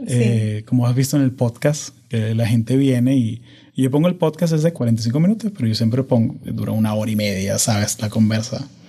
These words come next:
Speaker 1: La conversación.
Speaker 2: Entonces, conversar con profesionales que están en esos nichos, en esas áreas, y preguntarles, ¿qué, qué haces tú? Y
Speaker 1: Claro.
Speaker 2: cuéntame tu historia.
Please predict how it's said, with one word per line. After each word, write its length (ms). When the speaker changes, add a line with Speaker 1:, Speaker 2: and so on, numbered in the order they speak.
Speaker 1:
La 80
conversación. 480
Speaker 2:
Entonces, 320
conversar 440
con 160
profesionales 640
que 100
están 300
en 100
esos 240
nichos, 340
en 80
esas 240
áreas, 360
y 160
preguntarles, 560
¿qué, 320
qué 140
haces 300
tú? 200
Y 840
Speaker 1:
Claro. 120
Speaker 2:
cuéntame 300
tu 80
historia. 760